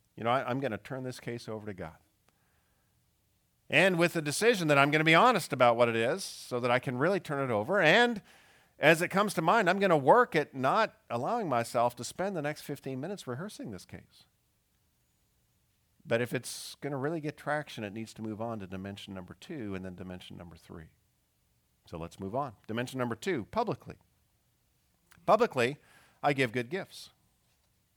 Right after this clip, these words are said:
In Luke chapter six, Jesus gave some very practical examples of some surprising gifts we could give those who have wronged us.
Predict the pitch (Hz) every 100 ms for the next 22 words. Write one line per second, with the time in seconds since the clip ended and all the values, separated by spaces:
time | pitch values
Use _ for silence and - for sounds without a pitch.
0 | _ _ _ _ _ _ _ _ _ _
1 | _ _ _ _ _ - 160 196 190 165
2 | - - 156 - - - _ _ _ 139
3 | 156 139 117 143 131 117 120 110 147 139
4 | 120 - - 143 - 123 120 104 98 113
5 | 110 85 - - _ _ _ _ _ -
6 | 127 165 143 147 - 170 208 165 143 117
7 | 117 135 98 - 110 113 113 101 120 95
8 | 107 104 104 - 104 120 123 135 160 131
9 | 90 - - -